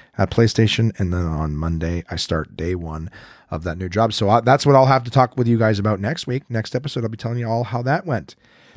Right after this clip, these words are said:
You know, or I get fired one or two days in at the PlayStation thing, and then I find an-, another thing to fill <laughs> my week with.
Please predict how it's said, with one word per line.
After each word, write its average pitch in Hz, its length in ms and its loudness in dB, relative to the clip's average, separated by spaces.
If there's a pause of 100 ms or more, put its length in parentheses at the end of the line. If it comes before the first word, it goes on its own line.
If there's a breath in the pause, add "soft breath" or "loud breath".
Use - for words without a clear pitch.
(340 soft breath)
You 123 80 -4
know, 147 160 0
or 139 220 4
I 143 60 8
get 147 120 0
fired 147 380 4
one 143 120 0
or 147 60 0
two 147 160 -2
days 143 240 2
in 165 360 0 (120)
at 120 140 -6
the 135 80 -16
PlayStation 147 520 -2
thing, 190 180 0
and 180 80 0
then 175 60 0
I 180 60 0
find 185 240 -4
an-, 185 220 -4
another 196 260 -2
thing 131 220 -4
to 101 60 -10
fill 110 160 -4
<laughs> - 0 -
my 139 220 4
week - 240 4
with. - 320 2